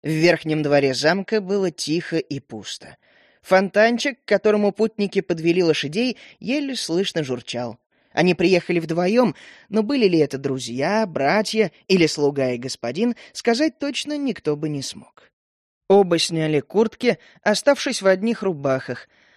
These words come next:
Сапоги для верховой езды покрывал одинаковый слой пыли.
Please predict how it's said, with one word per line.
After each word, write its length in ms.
Сапоги 400
для 140
верховой 440
езды 400
покрывал 600
одинаковый 840
слой 380
пыли. 480